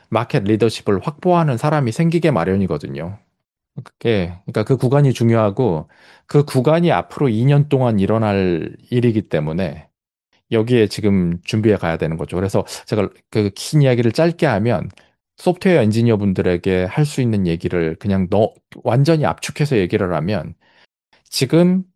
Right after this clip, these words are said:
클로드 코드나 엔티그래비티나 이거를 잘 쓰고 요거를 하니스를 잘 만드는 그 능력을 개발하는 거 별로 안 중요하다.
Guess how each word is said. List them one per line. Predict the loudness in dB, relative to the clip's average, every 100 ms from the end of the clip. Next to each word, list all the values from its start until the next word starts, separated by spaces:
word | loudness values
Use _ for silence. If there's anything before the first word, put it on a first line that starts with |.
| _ _ _
클로드 | 0 2 2 0
코드나 | 0 0 2 2 2 0 0
엔티그래비티나 | -2 -2 0 0 -2 -6 -4 -2
이거를 | -2 -2 0 -2
잘 | -4 -8 -2 0
쓰고 | 0 -4 -6 -4 -2 -2 -2 -6 -10 _ _ _ _
요거를 | -2 0 2 2
하니스를 | 0 0 2 2 0 -2 0 0
잘 | 0 0
만드는 | 2 2 2 0 0
그 | -2
능력을 | -2 2 4 4 2 0
개발하는 | -2 0 0 2 0 2 2 0 2
거 | 2 2 0 -4 -20 _
별로 | 0 4 4
안 | 2 0
중요하다. | -2 0 2 2 2 0 0 -2 -4 -10 -16